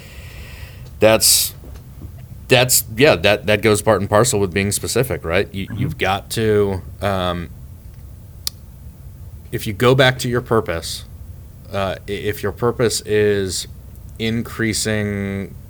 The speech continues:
Speaker 1: M Q Ls delivered to the sales team, then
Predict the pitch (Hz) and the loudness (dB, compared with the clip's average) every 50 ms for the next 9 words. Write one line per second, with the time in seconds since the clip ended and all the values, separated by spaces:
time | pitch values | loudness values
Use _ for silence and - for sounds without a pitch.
0 | - - - - - - 110 107 110 110 - - - 110 101 101 92 87 80 76 | -18 -18 -16 -14 -10 -6 -4 -2 -2 -2 -4 -4 -2 0 2 2 2 2 0 -2
1 | 76 73 - - - - - - - 92 92 98 92 92 87 92 90 82 - 95 | -4 -6 -8 -8 -8 -10 -12 -14 -10 -6 -4 -2 -2 -2 -2 -4 -4 -4 -4 -4
2 | 90 87 - - 87 82 76 76 - - - - - - - - - - - - | -4 -2 -4 -4 -6 -6 -6 -8 -10 -10 -12 -12 -14 -16 -16 -16 -16 -16 -16 -18
3 | - - - - - - - - - 104 101 98 98 98 98 | -18 -18 -18 -18 -18 -18 -16 -6 -2 0 2 2 2 0 -2